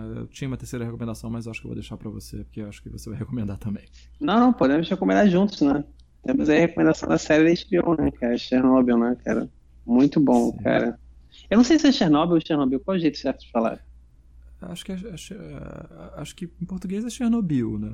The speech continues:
Speaker 1: Mas é,
Speaker 2: É, mas eu,
Speaker 1: eles falam
Speaker 2: eu vejo eles
Speaker 1: Cher-,
Speaker 2: falando
Speaker 1: Chernobyl.
Speaker 2: Chernobyl, né, na série, né? Eu acho que é um
Speaker 1: É,
Speaker 2: jeito,
Speaker 1: é, é.
Speaker 2: não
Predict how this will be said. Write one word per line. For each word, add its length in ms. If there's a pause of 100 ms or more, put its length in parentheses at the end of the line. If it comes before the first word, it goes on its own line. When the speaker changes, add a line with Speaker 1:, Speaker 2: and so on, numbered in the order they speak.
Speaker 1:
Mas 180
é, 140
Speaker 2:
É, 60
mas 160
eu, 100
Speaker 1:
eles 140
falam 260
Speaker 2:
eu 100
vejo 220
eles 140
Speaker 1:
Cher-, 60
Speaker 2:
falando 380
Speaker 1:
Chernobyl. 360
Speaker 2:
Chernobyl, 260
né, 120
na 120
série, 320
né? 260 (240)
Eu 120
acho 220
que 60
é 40
um 60
Speaker 1:
É, 20
Speaker 2:
jeito, 380
Speaker 1:
é, 40
é. 60
Speaker 2:
não 280